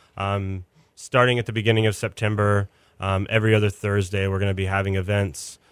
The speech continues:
Um, we'll be doing a vegan dinner, uh, with Mike Salmons. We'll be doing, um, uh, a couple of winemakers from France with Nathan Smith of N-, of Rootstock. Um, Linda Salinas is coming to do a cocktail dinner. Um, we're lining up a bunch of really cool events.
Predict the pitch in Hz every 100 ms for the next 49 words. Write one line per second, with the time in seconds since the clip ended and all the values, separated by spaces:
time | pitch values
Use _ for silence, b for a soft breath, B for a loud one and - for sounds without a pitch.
0 | _ 92 92 92 92 90 92 92 98 95
1 | 92 92 101 104 101 101 101 98 95 b
2 | b b 98 95 90 95 90 - 135 127
3 | 131 127 120 113 104 95 95 98 95 95
4 | 95 95 95 92 90 90 90 b b b
5 | b 92 90 87 87 87 - _ - 117
6 | 110 98 104 110 107 104 101 98 92 113
7 | 107 104 - 90 98 98 95 - 107 104
8 | 95 92 104 113 95 92 95 117 120 -
9 | 120 113 113 - b b b 90 95 92
10 | 90 90 95 110 104 - 101 120 123 -
11 | 110 - 113 110 104 101 98 - 127 -
12 | 123 117 104 113 113 113 110 b b b
13 | b 101 98 95 92 92 98 110 113 113
14 | 110 107 92 104 101 101 101 101 - 98
15 | 98 90 98 107 - - -